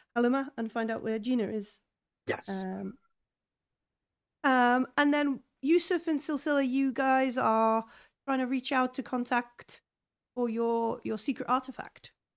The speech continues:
Speaker 1: Okay. Um, you follow up on some of the, the, like, secret codes that, uh, Varian, uh, gave you. Um, contact, like,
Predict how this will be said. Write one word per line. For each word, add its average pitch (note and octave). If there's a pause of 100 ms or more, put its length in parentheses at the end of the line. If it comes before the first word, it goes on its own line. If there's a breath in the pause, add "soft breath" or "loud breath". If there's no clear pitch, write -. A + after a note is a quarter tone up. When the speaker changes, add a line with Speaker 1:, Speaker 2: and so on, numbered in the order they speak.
(2250)
Speaker 1:
Okay. C#4 (420)
Um, A#3
you A#3+
follow B3
up A#3
on G#3
some G#3+
of F#3+
the, G3+ (100)
the, F#3+ (240)
like, -
secret -
codes G3 (140)
that, F#3
uh, G#2
Varian, G3+ (760)
uh, G#3+ (260)
gave G#3
you. A#3 (560 soft breath)
Um, G3+ (880)
contact, A3 (220)
like, G3